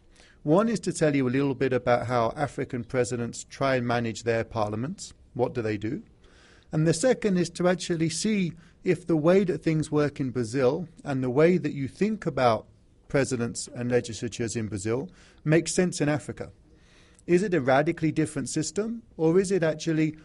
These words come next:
much more similar to what you see here than you would think? So this is Coalitional Presidentialism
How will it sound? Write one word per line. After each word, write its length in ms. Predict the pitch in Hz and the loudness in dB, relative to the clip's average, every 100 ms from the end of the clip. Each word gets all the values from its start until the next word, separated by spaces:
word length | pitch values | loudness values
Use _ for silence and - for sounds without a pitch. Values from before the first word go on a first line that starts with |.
| - - | -16 -4
much 300 | 151 - 165 | -4 -2 -2
more 160 | 156 | -2
similar 480 | - 208 214 185 131 | -2 -4 -2 -2 -4
to 180 | - 139 | -4 -4
what 140 | 143 | -4
you 120 | 139 | -4
see 240 | 139 135 131 | -6 -4 -2
here 300 | 135 131 127 _ _ - | -2 -2 -4 _ _ -2
than 160 | 139 131 | 0 2
you 140 | 123 | 0
would 100 | 107 | -2
think? 380 | - 110 - - _ _ - - | -4 -6 -8 -20 _ _ -20 -8
So 180 | - 143 | 2 2
this 300 | 185 - 202 | 4 2 2
is 280 | 180 - - - | 0 -2 -12 -6
Coalitional 640 | - 160 151 151 - 139 | 4 6 6 2 0 -4
Presidentialism 960 | 131 139 127 135 135 135 123 113 120 | -2 -4 -2 -2 -2 -2 -4 -2 -6